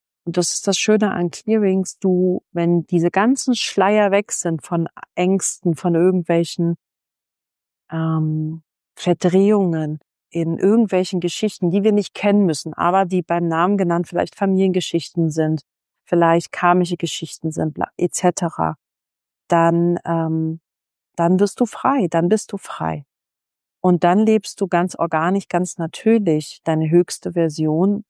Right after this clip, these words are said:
auch auf der kommunikativen Ebene und bist dann eben sehr, sehr klar. Und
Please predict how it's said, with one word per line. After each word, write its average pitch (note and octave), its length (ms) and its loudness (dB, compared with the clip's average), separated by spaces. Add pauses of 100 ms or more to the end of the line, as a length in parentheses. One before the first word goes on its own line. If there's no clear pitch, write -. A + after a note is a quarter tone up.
(140)
auch F3 300 2 (420)
auf E3+ 180 0
der E3+ 120 0
kommunikativen E3+ 840 -2
Ebene F3+ 340 4 (300)
und F#3 120 0
bist - 180 -6
dann F#3 120 2
eben F3 200 2
sehr, E3 400 -2 (2000)
sehr D#3+ 260 -2
klar. D#3+ 500 0 (1900)
Und F3 380 2